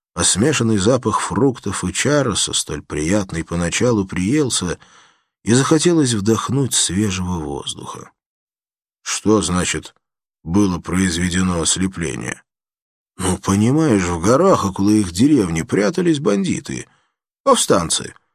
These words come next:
принялся объяснять мне Абдулла в своей неторопливой, рассудительной манере.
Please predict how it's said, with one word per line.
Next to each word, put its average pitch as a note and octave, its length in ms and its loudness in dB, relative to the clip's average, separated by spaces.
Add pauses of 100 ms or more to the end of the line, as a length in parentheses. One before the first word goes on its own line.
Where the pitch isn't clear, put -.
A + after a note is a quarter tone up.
(140)
принялся E2 460 -2
объяснять D#2+ 500 -4
мне D#2+ 140 -2
Абдулла E2 400 -2
в A2+ 60 -4
своей D#2+ 240 -4
неторопливой, D#2+ 800 -4 (380)
рассудительной D#2+ 840 -4
манере. D#2+ 480 -6